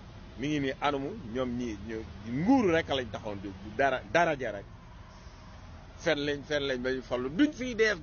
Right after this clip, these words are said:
dara, dara, dara. Dama ne la, Macky Sall lépp lu mu xalaat, li mu fi liggéey ba deux mille vingt-neuf,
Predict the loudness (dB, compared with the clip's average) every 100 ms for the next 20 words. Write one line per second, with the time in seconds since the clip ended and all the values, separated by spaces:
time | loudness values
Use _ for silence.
0 | 2 4 2 -2 0 0 2 -2 0 0
1 | 0 -4 -14 0 2 4 2 0 -4 -16
2 | -16 -10 -2 -2 -2 -8 0 2 2 -2
3 | 4 4 4 -4 -4 -6 -4 -2 -2 0
4 | -2 -2 -6 2 2 2 -8 -16 2 4
5 | 6 4 4 0 0 0 2 0